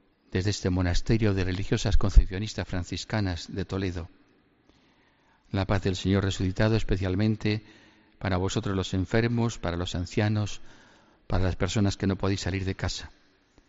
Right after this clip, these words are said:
También para cuantos os encontráis en estos momentos trabajando en servicios necesarios que os impiden participar en la celebración de la Eucaristía.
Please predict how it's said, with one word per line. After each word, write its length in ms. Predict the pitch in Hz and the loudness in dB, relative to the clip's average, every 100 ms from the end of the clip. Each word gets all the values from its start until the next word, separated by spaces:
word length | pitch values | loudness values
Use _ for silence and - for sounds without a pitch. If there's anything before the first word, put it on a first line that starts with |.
| _ _ _ _ _ _ _ _ _ - | _ _ _ _ _ _ _ _ _ -4
También 340 | 104 110 117 | 0 4 4
para 200 | 117 107 | 4 0
cuantos 400 | - 101 101 101 | 0 0 0 -2
os 120 | 98 92 | -2 -2
encontráis 600 | 92 92 104 104 101 - | -2 -2 0 0 0 -2
en 80 | |
estos 260 | 95 - 90 | -2 -2 -4
momentos 400 | 92 98 95 101 | 0 0 -2 -4
trabajando 680 | - 92 92 107 101 98 95 - - - _ _ - | -4 -4 -2 0 0 0 -2 -6 -20 -20 _ _ -2
en 140 | 98 | 0
servicios 460 | - 107 113 104 95 | 2 2 2 2 0
necesarios 840 | 92 90 101 101 92 92 - - _ _ _ _ _ _ | -2 -2 0 0 0 -2 -4 -12 _ _ _ _ _ _
que 80 | - | -6
os 100 | 92 | -2
impiden 300 | 95 113 104 | 0 2 0
participar 720 | 92 87 85 85 - 90 - - - - _ _ | 0 -2 -2 -2 -2 -2 -2 -8 -14 -20 _ _
en 120 | - 107 | -2 2
la 80 | |
celebración 460 | - 92 92 87 92 | 4 4 0 0 0
de 40 | 80 | 0
la 60 | |
Eucaristía. 640 | 85 80 78 - 80 80 | -2 -6 -8 -10 -14 -16